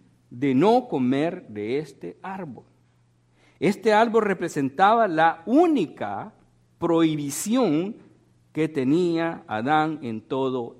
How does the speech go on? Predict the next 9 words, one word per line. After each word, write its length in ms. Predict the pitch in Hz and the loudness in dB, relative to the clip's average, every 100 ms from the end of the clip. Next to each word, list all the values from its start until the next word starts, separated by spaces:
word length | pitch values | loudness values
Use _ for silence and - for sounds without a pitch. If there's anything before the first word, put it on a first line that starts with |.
| - | -14
el 160 | 104 | -14
jardín. 520 | 98 101 170 175 - - _ _ _ _ _ _ _ _ _ _ _ _ _ - - | -12 -8 -4 -4 -4 -16 _ _ _ _ _ _ _ _ _ _ _ _ _ -20 -8
A 120 | - 147 | -4 0
propósito, 840 | 185 226 240 220 - 135 92 - _ _ | 2 2 0 -2 -4 -4 -6 -16 _ _
la 140 | 139 143 | -2 2
palabra 500 | 151 165 202 185 170 | 4 6 6 4 2
Edén, 760 | 151 147 196 139 123 147 - _ | 0 0 0 0 -2 -10 -20 _
el 140 | - 104 | -14 -6
jardín, 600 | 120 127 180 139 175 | -4 -2 0 0 -4